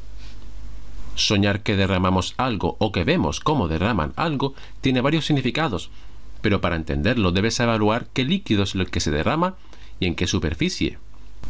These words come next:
Por ejemplo, en el caso de, de derramar vino es un sueño con un buen presagio. Soñar que derramas vino puede ser una señal de prosperidad.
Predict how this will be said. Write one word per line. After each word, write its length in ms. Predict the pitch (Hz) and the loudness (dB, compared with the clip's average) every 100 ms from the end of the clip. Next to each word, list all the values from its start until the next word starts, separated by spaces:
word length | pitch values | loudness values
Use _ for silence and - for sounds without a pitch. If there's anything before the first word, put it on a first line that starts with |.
| - | 2
Por 140 | 87 | 2
ejemplo, 340 | 82 120 127 | 2 0 2
en 80 | 101 | 2
el 100 | 80 | 2
caso 320 | - 87 95 | 0 0 0
de, 180 | 85 90 - | 2 0 2
de 180 | 95 87 | 2 4
derramar 500 | 92 90 92 98 92 | 2 2 2 2 2
vino 340 | 123 123 123 | 4 4 2
es 140 | 113 131 | 0 0
un 100 | 120 | 2
sueño 260 | 127 127 | 2 2
con 200 | 123 117 | 4 4
un 180 | 127 135 | 4 4
buen 220 | 113 170 | 4 4
presagio. 640 | - 107 - - - - - - - - - - - - - - - - | 2 0 0 -4 -6 -8 -10 -10 -10 -8 -8 -8 -6 -6 -6 -6 -6 -4
Soñar 340 | - 85 85 | 0 2 2
que 80 | - | 2
derramas 400 | 85 80 73 69 | 2 2 0 0
vino 340 | 92 120 92 | 2 4 2
puede 220 | 87 98 101 | 2 2 2
ser 160 | 110 | 2
una 120 | 113 | 2
señal 260 | 101 113 120 | 2 0 2
de 80 | 120 | 2
prosperidad. 580 | 120 117 120 107 131 | 0 0 0 0 0